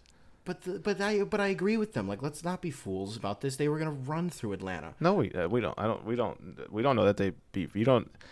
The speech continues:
Speaker 2: Injuries. That team was banged up. We don't know
Speaker 1: I
Speaker 2: that.
Speaker 1: th-, I think the, and that's where K D came in. But I think the question of,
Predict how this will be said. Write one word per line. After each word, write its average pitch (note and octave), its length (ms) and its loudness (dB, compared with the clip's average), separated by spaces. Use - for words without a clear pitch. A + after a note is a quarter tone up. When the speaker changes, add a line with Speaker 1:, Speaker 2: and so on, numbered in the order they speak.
Speaker 2:
Injuries. C3+ 440 12
That B2 140 12
team B2 160 4
was G2 120 4
banged G#2 320 4
up. F2+ 160 -2
We A2 100 4
don't A2 140 4
know B2 40 2
Speaker 1:
I D3+ 200 4
Speaker 2:
that. F3+ 100 2
Speaker 1:
th-, - 100 -14
I C#3+ 260 2
think B2+ 540 -4
the, A#2+ 380 2
and C#3 80 -2
that's B2+ 180 0
where C3+ 80 0
K B2+ 180 -2
D G#2+ 120 0
came F#2+ 180 -8
in. D#2+ 120 -12
But G#2+ 120 -4
I A#2 160 4
think C3+ 260 0
the C3+ 80 -4
question A#2+ 520 -2
of, G2+ 420 0